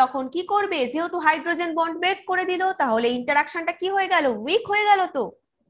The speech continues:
সেই জন্য পজিটিভ ডেভিয়েশনস দেখাচ্ছে from Laurent's law। In a solution formed by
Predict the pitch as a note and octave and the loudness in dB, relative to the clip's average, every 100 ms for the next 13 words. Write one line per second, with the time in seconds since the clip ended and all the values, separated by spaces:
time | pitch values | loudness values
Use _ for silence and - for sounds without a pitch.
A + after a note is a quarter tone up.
0 | _ - _ _ _ _ _ _ - D#4+ | _ -16 _ _ _ _ _ _ -2 0
1 | F4+ F#4 F#4 G4+ E4 B3 B3+ C4 F4 C4+ | 2 0 0 0 2 0 0 -4 -6 -2
2 | A#3+ A#3+ A#3 A#3+ A3+ A3 B3 C4+ F4 F4 | -4 -2 -4 -2 -4 0 0 2 0 -2
3 | F4+ F4 F4 A#3+ G#3+ G#3 F#3+ G3 G3+ - | -6 -4 0 0 2 2 2 2 -4 -8
4 | C4 D#4+ A#3+ - _ _ _ _ _ _ | 0 4 2 0 _ _ _ _ _ _
5 | _ - D#4+ A4 B4 G4 C#4+ C4+ C#4 - | _ -8 -4 -2 -2 2 2 2 -6 -2
6 | D4 F#3+ F3 _ _ _ _ _ _ _ | 0 0 -6 _ _ _ _ _ _ _
7 | _ _ _ _ _ _ C4 B3 D#4 E4 | _ _ _ _ _ _ 2 2 2 -2
8 | C#4+ D#4+ | 4 4